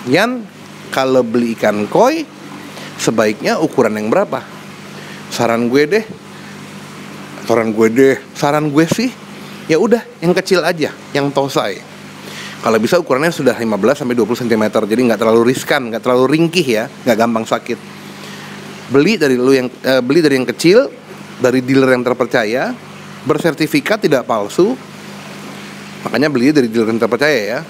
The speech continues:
Lalu, lu selain harganya jauh lebih murah, masih masuk akal, nggak puluhan juta, plus ketika lu melihara ikan koi yang kecil, lu akan banyak banget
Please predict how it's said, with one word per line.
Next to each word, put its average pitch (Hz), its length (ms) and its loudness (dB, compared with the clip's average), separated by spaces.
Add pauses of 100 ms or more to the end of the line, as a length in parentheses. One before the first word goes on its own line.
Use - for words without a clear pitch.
(400)
Lalu, 180 420 2 (960)
lu 277 340 6 (400)
selain 180 540 2 (100)
harganya 156 480 2
jauh 127 240 4
lebih 110 240 0
murah, 127 380 0 (640)
masih 151 240 2
masuk - 320 -2
akal, 147 560 0
nggak 143 240 -2
puluhan 123 320 2
juta, 151 400 0 (560)
plus 233 480 0 (720)
ketika 240 260 -2
lu 311 140 4
melihara 180 320 4
ikan 160 160 -2
koi 156 160 4
yang 156 80 -2
kecil, 131 320 2
lu 208 160 6
akan 175 240 0
banyak 120 320 2
banget 147 240 2